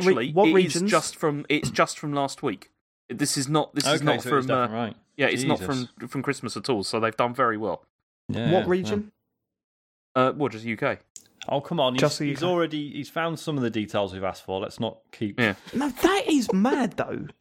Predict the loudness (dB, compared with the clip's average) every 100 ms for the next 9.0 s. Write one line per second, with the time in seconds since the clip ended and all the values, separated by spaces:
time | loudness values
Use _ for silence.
0 | -18 -16 0 4 6 6 2 0 0 2
1 | 0 -4 -10 -2 2 2 2 -2 -2 0
2 | 0 -2 -2 -6 0 0 -2 -14 _ _
3 | _ -8 -8 0 0 2 -4 2 4 4
4 | 0 -8 0 0 0 -2 -2 -2 0 0
5 | 2 2 0 -2 -6 -8 _ 0 0 -6
6 | -6 0 0 0 -6 -6 -10 -14 -16 -20
7 | _ 2 4 4 2 2 2 2 2 2
8 | 2 0 -2 0 -2 0 0 0 0 -4